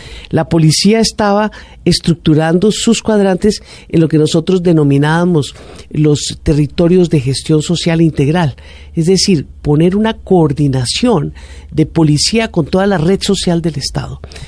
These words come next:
para abordar cada tema según, eh, la solución que requiere. El problema de violencia familiar no se va a resolver solo con bolillo. Tenemos que llegar ahí con la comisaría de familia, tenemos que llegar ahí con, eh, eh, integración social. Que un niño no esté en el colegio,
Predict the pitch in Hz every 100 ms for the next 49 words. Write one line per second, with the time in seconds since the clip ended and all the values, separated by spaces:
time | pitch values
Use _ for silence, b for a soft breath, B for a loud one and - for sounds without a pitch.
0 | B - 170 170 160 151 175 170 - 190
1 | 196 - 185 185 180 B B - - 147
2 | 147 165 - - 160 151 135 135 139 139
3 | 131 - 139 - - - 170 143 - -
4 | - - 202 202 202 185 147 143 156 180
5 | 175 156 135 147 156 165 151 165 160 -
6 | 143 131 135 147 147 147 120 123 147 -
7 | - B B - 151 156 - 147 139 139
8 | 127 139 156 151 151 135 127 123 120 123
9 | 139 143 131 135 143 131 127 139 - 123
10 | 113 120 135 139 B B B - 151 135
11 | 120 123 - - - 120 120 123 127 120
12 | 117 - 131 147 135 170 143 B B B
13 | B - 147 165 185 190 185 180 165 175
14 | 175 175 165 135 143 165 160